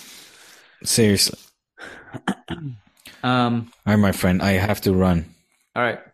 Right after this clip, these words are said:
Speaker 2: Good chatting, man. It was a, it was a fun podcast.
Speaker 1: Indeed
Speaker 2: Check
Speaker 1: it
Speaker 2: you,
Speaker 1: was.
Speaker 2: patreon dot com slash churrositacticas at the end of the week for a bonus podcast where Diego's gonna bring his top ten list. If you want access to that, plus all the stuff Diego's not allowed to talk about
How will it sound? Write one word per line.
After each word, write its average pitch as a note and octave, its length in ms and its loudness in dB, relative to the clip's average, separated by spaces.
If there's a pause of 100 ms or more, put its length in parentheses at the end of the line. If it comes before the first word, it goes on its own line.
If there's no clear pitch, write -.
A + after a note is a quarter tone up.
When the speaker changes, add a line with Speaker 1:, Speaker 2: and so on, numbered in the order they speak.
(140)
Speaker 2:
Good C#3 120 -2
chatting, B2+ 320 0
man. A2+ 300 -4
It - 60 -16
was A2+ 160 -6
a, A#2 80 0
it G#2+ 60 -2
was G#2+ 140 -8
a - 40 -16
fun A2+ 180 -4
podcast. G#2+ 520 -4 (1200)
Speaker 1:
Indeed F#2+ 200 2
Speaker 2:
Check F#2+ 100 4
Speaker 1:
it F#2+ 40 4
Speaker 2:
you, F#2+ 180 6
Speaker 1:
was. F2+ 180 0
Speaker 2:
patreon C#3 440 -2
dot B2 200 -2
com B2 200 0
slash B2 260 -6
churrositacticas B2 840 -4
at A2+ 60 -14
the A#2+ 120 -6
end A#2+ 120 -2
of A#2 60 0
the A2+ 80 0
week A2+ 180 -2
for A#2+ 100 -6
a A2 60 -4
bonus G#2+ 320 -6
podcast A2 520 -6
where A2 120 -4
Diego's G#2 360 -4
gonna G#2 180 -4
bring G2+ 180 -6
his G2+ 100 -8
top - 280 -6
ten G2 220 -6
list. F#2+ 240 -10
If F#2 60 -16
you G2 80 -16
want G2+ 160 -4
access G2+ 380 -6
to G#2 120 -12
that, G2+ 280 -2
plus A2 260 -6
all G#2 120 -6
the G2+ 80 -14
stuff - 300 -6
Diego's G2+ 440 -8
not G2 120 -4
allowed F#2 240 -6
to G2+ 100 -12
talk G2+ 280 -4
about B2 360 -4